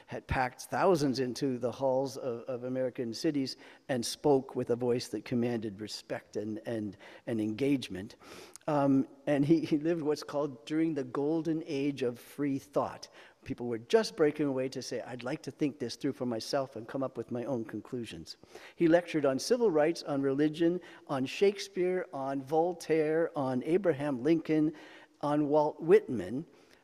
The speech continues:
who was a friend of his, who said, "It should not be surprising that I'm drawn to Ingersoll.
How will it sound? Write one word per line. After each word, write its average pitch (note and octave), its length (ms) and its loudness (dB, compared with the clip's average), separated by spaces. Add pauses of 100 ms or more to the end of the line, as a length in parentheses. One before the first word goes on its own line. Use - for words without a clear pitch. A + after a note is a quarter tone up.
(120)
who G3+ 160 2
was E3+ 180 4
a D3 60 -6
friend B3 360 4
of B2+ 120 -2
his, A#2+ 500 -6 (260)
who D#3 220 2
said, C#3 540 -2 (520)
"It D3 140 0
should G3+ 280 2
not F#3+ 460 -2
be E3 160 2
surprising D#3 720 -2
that A#2+ 100 -2
I'm B2 180 -4
drawn C3+ 380 0
to E3 120 -6
Ingersoll. A#2+ 760 -2